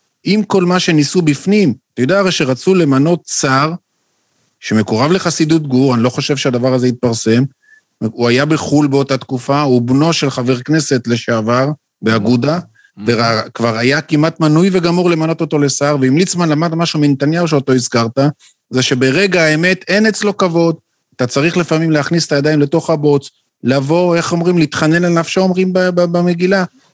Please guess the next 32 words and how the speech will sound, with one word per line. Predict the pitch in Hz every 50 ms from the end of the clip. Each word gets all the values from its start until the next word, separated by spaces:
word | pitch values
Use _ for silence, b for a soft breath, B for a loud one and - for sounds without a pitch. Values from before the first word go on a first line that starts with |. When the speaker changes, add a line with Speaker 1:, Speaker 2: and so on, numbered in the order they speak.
| _ _ -
Speaker 1:
לעשות | 123 123 190 202 196
את | 208 185
זה | 175 180
כמו | - 180 180 175
שצריך, | - - - 139 131 185 214 214 - - _ _ _ _ _ _
הוא | - 135 135
יוצא | 143 143 139 - - - 214 214
מכל | 190 180 175 _ - 277 302 285
הסיטואציה | 226 - 220 202 - 196 175 160 143 - 143 131
הזאת, | 123 110 110 110
שהיה | 104 - 139 147
לו | 156 160
מקום | 151 147 143 - 156 147
שתיים | 135 - - 143 143 143
שאותו | 135 - 131 127 - 151 143
הצליח | 139 131 - - 143 143 135 - 143
איכשהו | 131 - - 147 139
לנפות, | 139 139 139 139 131 - 147 151 151 143 139
והוא | 127 120
כבר | 127 123 123
לא | 135 147 151
ברשימה, | 156 151 156 151 147 - 156 156 143
מה | 127 123
שנראה | 113 - 135 135 139
לכאורה | 156 160 143 143 143 156
להפסד, | 156 151 147 139 - - 214 202 170 127 - _ _ _ _ _
לא | 147 180 220
בטוח | 214 214 214 208 202 190
שבשביל | - 180 170 165 156 160 165
ליצמן | 185 185 170 - 160 139
זה | 127 117 117
הפסד. | 110 - - - 98